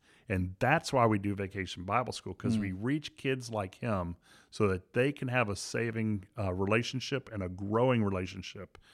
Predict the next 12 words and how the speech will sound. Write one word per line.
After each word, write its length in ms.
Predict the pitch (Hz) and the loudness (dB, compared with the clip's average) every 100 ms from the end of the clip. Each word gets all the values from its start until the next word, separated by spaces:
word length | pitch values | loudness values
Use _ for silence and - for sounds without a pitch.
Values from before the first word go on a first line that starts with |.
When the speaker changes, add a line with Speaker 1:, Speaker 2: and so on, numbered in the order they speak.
| - _ | -20 _
Speaker 1:
with 140 | 101 - | -2 -2
Christ. 460 | - 104 85 - - - - | 4 4 4 -2 -18 -20 -2
I 160 | 107 107 | 2 2
think 400 | 92 - 175 175 | 0 0 0 2
now 300 | 131 123 104 | 4 6 6
his 180 | 98 95 | 4 -2
parents 400 | - 107 95 - | -2 -2 -2 -6
are 80 | 92 | -10
actually 300 | 98 - 101 | -10 -12 -12
going 240 | 98 95 | -12 -12
to 60 | 101 | -14
church 420 | 101 - - | -16 -18 -20